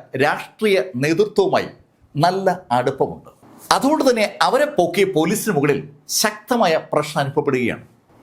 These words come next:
ആ ആളുകളെ ചോദ്യം ചെയ്ത് ചോദ്യം ചെയ്ത് വന്ന പോലീസ് അവസാനം രണ്ടാളുകളിലേക്ക് അവരുടെ അന്വേഷണം ഒതുക്കി. അത് ഒരു ഉദയനും ഒരു ഉമേഷുമാണ്.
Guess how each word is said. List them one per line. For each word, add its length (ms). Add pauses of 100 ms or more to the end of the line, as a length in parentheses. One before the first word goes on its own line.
(180)
ആ 20 (220)
ആളുകളെ 340 (260)
ചോദ്യം 320
ചെയ്ത് 160 (140)
ചോദ്യം 280
ചെയ്ത് 200
വന്ന 160 (360)
പോലീസ് 360 (440)
അവസാനം 440 (300)
രണ്ടാളുകളിലേക്ക് 920 (680)
അവരുടെ 240 (320)
അന്വേഷണം 420 (360)
ഒതുക്കി. 300 (440)
അത് 180 (340)
ഒരു 100 (220)
ഉദയനും 400 (460)
ഒരു 140 (200)
ഉമേഷുമാണ്. 600